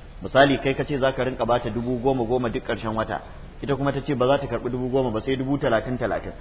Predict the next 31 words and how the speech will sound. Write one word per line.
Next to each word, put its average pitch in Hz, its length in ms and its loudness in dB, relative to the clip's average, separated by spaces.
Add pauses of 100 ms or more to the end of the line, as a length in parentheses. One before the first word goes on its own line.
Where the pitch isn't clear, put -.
(240)
Akai, 160 300 8
akai, 151 240 2
aka 147 220 0
rarrashe 123 400 2
ta, 135 80 -4
ta 123 180 -2
sauƙi, 143 300 0
ta 139 100 -2
ce 151 100 0
ba 127 120 4
za 135 120 6
ta 131 100 -4
yi 117 60 -2
sauƙi 110 300 -4
ba, 104 200 0 (300)
domin 120 280 0
ai 156 100 4
abu 135 200 2
ne 135 160 2
a 120 100 -2
kasuwa. 107 440 2 (960)
Mai 113 140 0
kuɗi 156 280 4
ya 135 80 4
siya, 117 240 2
wanda 139 200 2
bai 135 140 0
da 120 140 0
kuɗi 151 440 -2
ya 131 160 4
haƙura. 107 260 -2